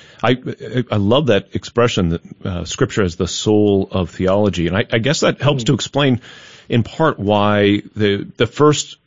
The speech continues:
Speaker 1: course in theology that all of our, our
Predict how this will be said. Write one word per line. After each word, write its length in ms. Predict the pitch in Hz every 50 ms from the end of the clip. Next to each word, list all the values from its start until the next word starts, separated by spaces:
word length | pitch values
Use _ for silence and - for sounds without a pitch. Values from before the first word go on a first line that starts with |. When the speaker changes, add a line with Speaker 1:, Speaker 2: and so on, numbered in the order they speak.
| _ _ _ _ _ _ _ _ _ -
Speaker 1:
course 340 | - - 196 185 - - 92
in 60 | 85
theology 460 | - 87 82 80 78 76 73 - 85 85
that 140 | 95 90 -
all 200 | - 101 107 117
of 80 | 110 98
our, 300 | 101 98 92 90 90 90 - -
our 280 | 95 82 82 85 85